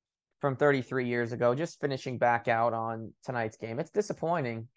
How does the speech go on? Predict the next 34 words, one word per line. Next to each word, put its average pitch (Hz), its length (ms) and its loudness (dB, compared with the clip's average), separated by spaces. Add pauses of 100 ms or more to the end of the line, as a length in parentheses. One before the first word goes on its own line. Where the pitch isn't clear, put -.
you 110 100 -12
know, 117 360 -6
to 113 340 2
see 135 200 -4
that 117 200 2
loss, 113 440 2 (1500)
especially 139 640 2
because 123 360 0
the 117 80 -8
Cavs 123 400 0
fought 127 240 2
back 127 300 2
so 127 220 0
valiantly 123 720 -2
before 117 480 -2
ultimately 117 560 -2
succumbing 123 540 -4
to 143 180 -2
the 131 100 0
defeat. 120 460 -4 (800)
You're 131 100 0
not 156 220 2
gonna 151 180 2
win 151 160 2
every 143 300 -2
game. 139 480 -4 (340)
That's - 240 -6
life 131 320 -2
in 135 60 -4
the 127 100 -6
N 123 160 -6
B 127 180 -4
A. 117 380 -2 (1400)
But 107 380 -4